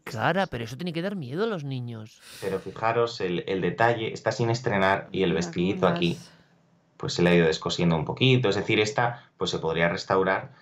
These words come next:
Speaker 2: y vender, pues, por un precio superior al que, evidentemente, se puede vender ahora.
Speaker 3: Claro, pero esas las
Speaker 2: Eh,
Speaker 3: tienen en la tienda todavía para vender, ¿o las tenían en
Speaker 2: Eh,
Speaker 3: el
Speaker 2: no,
Speaker 3: almacén?
Speaker 2: en el almacén,
Speaker 3: En el
Speaker 2: son de
Speaker 3: almacén.
Speaker 2: almacén.
Speaker 1: Qué bueno eso, Alfon. Pero escucha, eh,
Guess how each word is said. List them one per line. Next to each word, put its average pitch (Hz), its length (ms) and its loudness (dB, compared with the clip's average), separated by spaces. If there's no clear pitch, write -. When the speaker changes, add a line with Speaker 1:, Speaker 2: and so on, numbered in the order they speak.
Speaker 2:
y 87 100 -6
vender, 85 340 2
pues, - 140 -4
por 92 120 0
un 87 120 4
precio 95 220 -2
superior 87 380 2
al 95 120 2
que, 87 260 -4
evidentemente, 82 880 -4
se - 200 -4
puede 85 200 6
vender 82 240 2
ahora. 78 300 2
Speaker 3:
Claro, 226 160 -2
pero 214 120 2
esas 262 200 -2
las 262 120 0
Speaker 2:
Eh, - 40 -20
Speaker 3:
tienen 311 220 0
en 285 80 0
la 214 120 0
tienda 330 280 2
todavía 220 380 0
para 269 160 2
vender, 262 300 2
¿o 254 40 4
las 180 180 4
tenían 214 240 0
en 214 80 4
Speaker 2:
Eh, - 60 8
Speaker 3:
el 127 60 12
Speaker 2:
no, 143 180 12
Speaker 3:
almacén? 113 300 8
Speaker 2:
en 110 80 4
el 113 80 4
almacén, 113 440 2
Speaker 3:
En 202 80 2
el 190 120 6
Speaker 2:
son 185 140 8
de 123 100 6
Speaker 3:
almacén. 190 240 2
Speaker 2:
almacén. 180 180 -2
Speaker 1:
Qué 147 120 10
bueno 113 360 4
eso, 113 240 2
Alfon. 117 280 0
Pero 120 160 2
escucha, 143 400 0
eh, 127 180 0